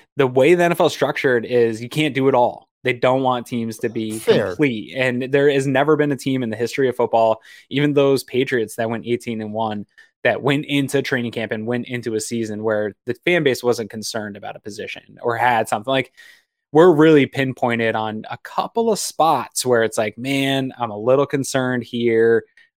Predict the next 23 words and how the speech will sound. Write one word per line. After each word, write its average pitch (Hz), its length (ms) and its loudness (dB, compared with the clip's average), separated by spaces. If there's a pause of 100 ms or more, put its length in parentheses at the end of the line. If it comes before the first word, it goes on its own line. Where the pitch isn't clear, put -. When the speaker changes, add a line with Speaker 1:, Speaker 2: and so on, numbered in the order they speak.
(100)
Speaker 1:
Can 139 260 0
this 139 200 0
work 127 220 2
out 120 220 2
here?" 110 320 0
It's 107 120 -4
not 139 180 2
the 156 100 0
end 147 100 2
of 139 40 0
the 131 60 4
world. 120 300 4 (280)
Here's 233 180 4
another 202 240 6
way 175 100 6
to 139 80 0
frame 151 280 -2
it 123 120 -6
too, 156 200 -2
man. 117 300 -2
I 123 80 -4
do 147 180 2
think 151 300 -2